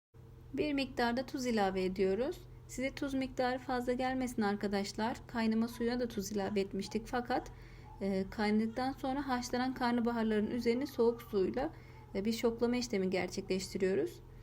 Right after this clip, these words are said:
Yani kaynayan, haşlanan karnabaharları süzüp soğuk sudan geçirdik. Çünkü bu yumurtalı harcı sıcak karnabaharların üzerine dökmüyoruz kesinlikle. İyice soğumasını bekliyoruz.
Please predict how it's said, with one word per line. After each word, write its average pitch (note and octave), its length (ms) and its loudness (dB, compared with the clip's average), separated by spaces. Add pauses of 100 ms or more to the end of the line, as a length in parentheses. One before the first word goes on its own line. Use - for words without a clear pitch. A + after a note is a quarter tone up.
(440)
Yani A3+ 320 2
kaynayan, A#3 580 4 (260)
haşlanan A#3+ 560 2
karnabaharları G#3+ 1000 2
süzüp B3 380 -2 (100)
soğuk A#3+ 260 6
sudan G#3 320 2
geçirdik. F#3+ 580 0 (320)
Çünkü B3 280 -2
bu A#3+ 80 2
yumurtalı A#3 480 2
harcı A3+ 680 0
sıcak A#3 520 0
karnabaharların G3+ 600 2
üzerine A3 340 -2
dökmüyoruz G#3+ 500 0
kesinlikle. F#3+ 640 -2 (500)
İyice A#3 280 2
soğumasını G#3+ 560 2
bekliyoruz. F#3+ 640 0